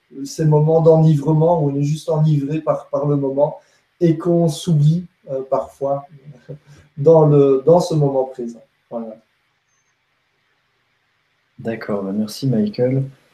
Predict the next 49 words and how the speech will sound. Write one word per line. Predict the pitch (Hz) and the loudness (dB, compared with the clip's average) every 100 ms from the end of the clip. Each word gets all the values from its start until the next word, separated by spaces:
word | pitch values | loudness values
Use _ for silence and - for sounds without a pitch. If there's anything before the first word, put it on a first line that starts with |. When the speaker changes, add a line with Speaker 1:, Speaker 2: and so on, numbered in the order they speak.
| _ _ - | _ _ -8
Speaker 2:
Euh, | 117 110 | -2 0
justement, | 104 131 - 139 151 | -2 -6 -2 0 4
il | 120 | 2
y | |
a | 107 | 2
deux | 127 151 | 0 -2
questions | - 135 - 143 139 | -2 -4 -2 0 2
qui | 135 117 | 0 -6
me, | 113 107 | -4 -4
qui | - | -6
se | - - | -14 -10
ressemblent | 120 151 147 127 | -8 -2 0 0
un | 120 | -2
petit | - | -10
peu. | 131 131 117 | -8 -4 -2
Alors, | 104 104 | -2 -4
je | 107 | -6
vais | |
essayer | 104 - 110 | -8 -8 -6
de | |
les | 107 | -8
retrouver. | - - 113 120 135 139 139 _ _ _ - | -8 -16 -10 -2 -2 -2 -6 _ _ _ -8
Euh, | 113 107 107 107 107 107 104 _ _ - | -4 -2 0 2 4 2 0 _ _ -8
oui, | 120 117 | -4 0
il | |
y | 110 | 2
a | |
Gilliane | 107 107 - 151 143 135 131 120 107 101 | 2 -2 -4 0 2 4 2 2 0 -2
Yersin. | 113 135 - - 123 104 | -2 -6 -6 -8 -4 -2
Alors, | 98 104 | -4 -4
Gilliane, | 104 131 131 123 139 151 156 160 _ _ _ _ - - | -6 -4 -4 0 0 0 -4 -10 _ _ _ _ -20 -10
tu | 127 | -4
nous | 131 127 | 0 0
dis : « | 120 113 107 | -2 -8 -8
Bonsoir | 120 143 139 - 139 127 117 | -4 -2 -2 -6 -6 -6 -4
Michael | 117 113 107 123 113 | -4 -6 -6 -6 -4
et | |
Julien. | 104 101 104 120 135 139 139 _ _ _ _ _ _ | -6 -6 -4 0 2 2 -2 _ _ _ _ _ _
Il | 120 120 | -2 2
est | 123 | 2
vrai | 139 135 | 2 0
que | 113 | 2
lorsqu'on | 104 - 113 | 0 -2 -6
fait | 107 139 | -6 -4
quelque | 139 139 131 113 | -2 -2 -4 -6
chose | - 113 104 | -4 -2 -4
qui | - 107 | -4 -4
nous | 104 | -2
passionne, | - 143 - 131 143 165 | 0 -2 -2 0 0 -2